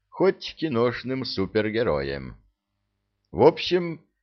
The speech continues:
я выбрал промежуточный вариант. Нельзя держать все яйца в одной корзине.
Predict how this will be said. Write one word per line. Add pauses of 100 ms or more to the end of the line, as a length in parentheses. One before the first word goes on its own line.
(140)
я
выбрал
промежуточный
вариант. (800)
Нельзя
держать
все
яйца
в
одной
корзине.